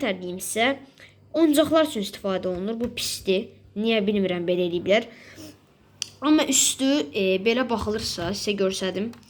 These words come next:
Burası isə, kameranı sildim. Hə.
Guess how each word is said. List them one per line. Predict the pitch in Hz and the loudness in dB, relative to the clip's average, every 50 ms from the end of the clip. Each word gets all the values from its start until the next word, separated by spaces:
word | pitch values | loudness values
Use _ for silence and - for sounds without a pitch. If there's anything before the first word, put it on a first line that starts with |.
| - - - - - - - - - - _ - | -20 -20 -20 -20 -20 -20 -20 -20 -20 -20 _ -2
Burası | 302 320 320 302 277 - - 294 277 | 2 4 4 4 4 2 -2 -2 -4
isə, | - - - - 208 196 202 220 240 - - - - - - - | -4 -4 -2 0 2 2 2 2 0 -2 -4 -4 -6 -6 -8 -8
kameranı | - 214 202 190 185 180 180 - - | -8 -6 -6 -4 -2 2 4 4 4
sildim. | - 190 190 202 208 220 240 240 240 _ _ _ _ | 2 -2 -10 -20 -20 -20 -20 -20 -20 _ _ _ _
Hə. | _ 190 170 | _ -20 -20